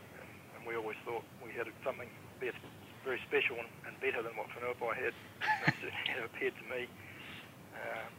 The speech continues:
the mess, for example, Eamon's mess was, uh, was far better than the Whenuapai one. You could,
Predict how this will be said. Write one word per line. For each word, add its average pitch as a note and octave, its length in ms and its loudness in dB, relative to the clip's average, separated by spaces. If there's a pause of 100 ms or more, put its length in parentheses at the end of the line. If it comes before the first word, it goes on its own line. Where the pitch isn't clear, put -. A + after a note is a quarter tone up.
(240)
the A2+ 120 2
mess, C3+ 180 4 (160)
for A2+ 140 0
example, A#2+ 400 6
Eamon's B2 340 -2
mess A2+ 220 -4
was, A2+ 160 -6 (160)
uh, A#2 240 0 (960)
was - 160 -6
far A#2+ 240 10
better A#2+ 180 4
than A2 80 -4
the G#2+ 140 -8
Whenuapai A#2+ 340 0
one. A#2 220 4 (160)
You - 100 -10
could, - 140 -10